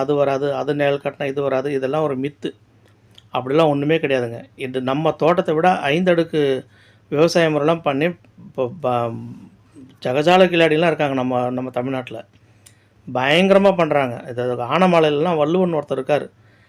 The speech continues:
அவரு தோட்டம்லாம் வந்து பார்த்தீங்கன்னா வெளியில சூரியனே தெரியாது, எட்டி பார்த்தா மேல சூரியன் தெரியாது. அந்த மாதிரி விவசாயம் பண்றாரு அவரெல்லாம். அவரெல்லாம் வந்து உண்மைக்கே வந்து ஒரு நல்ல எக்ஸாம்பிள் நமக்கு. அதனால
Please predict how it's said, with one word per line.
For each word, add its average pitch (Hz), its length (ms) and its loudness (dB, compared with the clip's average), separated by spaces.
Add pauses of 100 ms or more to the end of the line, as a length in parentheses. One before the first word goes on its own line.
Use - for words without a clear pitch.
(220)
அவரு 127 540 0
தோட்டம்லாம் 180 540 4
வந்து 170 80 2
பார்த்தீங்கன்னா 160 380 0 (440)
வெளியில 180 360 2 (120)
சூரியனே 190 320 4
தெரியாது, 147 480 -4
எட்டி 139 300 -2
பார்த்தா 175 240 2 (500)
மேல 160 300 -4
சூரியன் 170 420 -2
தெரியாது. 131 260 -8 (680)
அந்த 180 360 2
மாதிரி 202 220 6
விவசாயம் 160 380 0
பண்றாரு 131 260 -2
அவரெல்லாம். 127 460 -6
அவரெல்லாம் 170 460 -2
வந்து 180 180 0
உண்மைக்கே 185 340 -2
வந்து 170 260 0
ஒரு 135 400 -2
நல்ல 156 400 0
எக்ஸாம்பிள் 147 440 -2
நமக்கு. 123 300 -10 (540)
அதனால 175 560 4